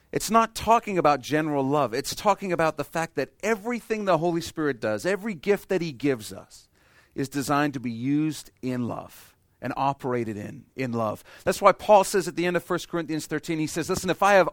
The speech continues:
all the gifts, but I don't have love, I'm nothing. I'm nothing. I'm useless. So the second evidence of being filled with the Holy Spirit is love. The third evidence is fruit.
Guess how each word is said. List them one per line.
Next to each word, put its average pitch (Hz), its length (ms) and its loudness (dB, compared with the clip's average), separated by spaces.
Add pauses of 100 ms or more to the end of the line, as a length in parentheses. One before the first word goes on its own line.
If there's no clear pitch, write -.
(100)
all 226 340 10
the 220 100 4
gifts, - 720 -4 (680)
but 156 100 4
I 151 80 6
don't 156 160 4
have 135 160 2
love, 131 500 4 (920)
I'm 165 180 0
nothing. - 420 -2 (880)
I'm 170 160 -8
nothing. - 460 -8 (160)
I'm 156 140 -10
useless. - 800 -8 (600)
So - 140 -10
the 139 80 -4
second 202 460 2
evidence 160 400 2
of 120 60 -6
being 131 140 -2
filled 151 300 0
with 143 120 -6
the 131 80 -2
Holy 143 200 0
Spirit 143 360 -4
is 117 160 -4
love. 131 640 0 (500)
The 156 100 4
third 220 320 8
evidence 202 460 4
is - 140 -2
fruit. - 760 -2